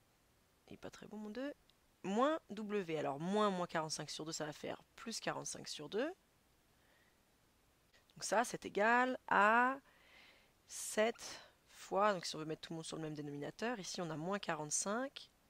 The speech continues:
sur deux, plus, donc vingt, euh, pour mettre sur deux, ça va faire quarante sur deux, plus quarante-cinq demi.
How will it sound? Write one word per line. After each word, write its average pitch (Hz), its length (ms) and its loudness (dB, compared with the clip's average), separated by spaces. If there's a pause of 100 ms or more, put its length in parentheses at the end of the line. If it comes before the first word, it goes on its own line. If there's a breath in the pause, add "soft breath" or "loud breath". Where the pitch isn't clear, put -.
(680 soft breath)
sur 170 360 -6
deux, 233 420 -4 (480 soft breath)
plus, 226 600 -8
donc 151 220 -8 (160)
vingt, 170 360 0 (220)
euh, 147 260 -8 (100)
pour 143 100 -10
mettre 147 180 -6
sur 143 180 -6
deux, 175 140 -4
ça - 160 -4
va 147 60 -8
faire - 360 -10
quarante 151 380 -4
sur - 220 -14
deux, 320 200 -4 (2250 soft breath)
plus 247 680 -4 (140)
quarante-cinq 226 960 -2 (380)
demi. - 340 -10